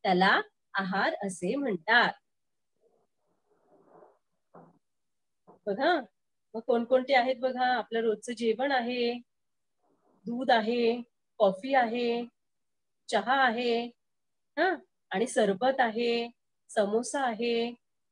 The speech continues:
शिरा आहे, हा, आणि दूध आहे बघा. आता बाळांनो, मला याचं उत्तर सांगायचं आहे की आपण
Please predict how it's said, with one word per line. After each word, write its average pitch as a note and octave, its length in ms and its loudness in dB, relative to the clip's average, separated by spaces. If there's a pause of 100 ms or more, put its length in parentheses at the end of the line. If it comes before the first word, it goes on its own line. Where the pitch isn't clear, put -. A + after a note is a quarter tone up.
(100)
शिरा B3 340 0
आहे, A#3 380 2 (1000)
हा, E4+ 160 -2 (1900)
आणि B3 260 0 (200)
दूध C#4 300 0
आहे G3+ 260 2
बघा. C4+ 360 -2 (1900)
आता - 200 6
बाळांनो, E4 480 8
मला D4+ 320 4
याचं D4 280 0
उत्तर C#4 360 2
सांगायचं C4 540 0
आहे D4 300 2
की - 420 0
आपण D4 520 6